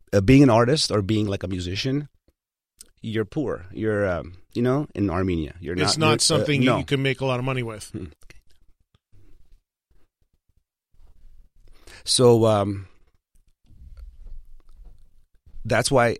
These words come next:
Speaker 1: I didn't get an, an instrument for a long time. And then around, like, thirteen years old, my grandma got me a guitar from Guitar Center, a Kramer X L.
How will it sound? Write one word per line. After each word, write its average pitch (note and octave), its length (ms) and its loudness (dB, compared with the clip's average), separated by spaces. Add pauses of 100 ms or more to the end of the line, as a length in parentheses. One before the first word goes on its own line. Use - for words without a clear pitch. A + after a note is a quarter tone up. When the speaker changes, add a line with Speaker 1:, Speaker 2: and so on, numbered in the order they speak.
Speaker 1:
I G2 160 -2
didn't G2+ 280 0
get F#2 160 0
an, F2+ 60 -4 (340)
an F#2 140 -4
instrument D#2+ 360 -6
for - 120 -8
a - 60 -6
long D#2+ 220 -8
time. - 200 -8 (760)
And F#2+ 200 -2
then F#2+ 160 -2
around, F#2+ 280 -2
like, F2 160 -8
thirteen G#2 380 -4
years F#2+ 200 -2
old, A2+ 100 -2
my G2 120 -2
grandma F#2 300 -2
got D#2+ 180 -8
me C#2+ 120 -10
a D2 40 -12
guitar C#2+ 340 -10
from E2+ 120 -12
Guitar C#2+ 280 -10
Center, C2 260 -12
a - 60 -14
Kramer F2 380 -4
X D#2 200 -6
L. - 220 -6